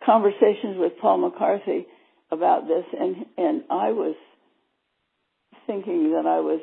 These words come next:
gonna go, well, he thought he was gonna go crazy. He was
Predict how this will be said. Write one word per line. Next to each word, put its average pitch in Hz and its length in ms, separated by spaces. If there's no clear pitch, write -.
gonna 165 220
go, - 420
well, 175 320
he 247 340
thought 160 200
he 175 100
was 165 200
gonna 180 200
go 190 180
crazy. 254 460
He 160 60
was 165 120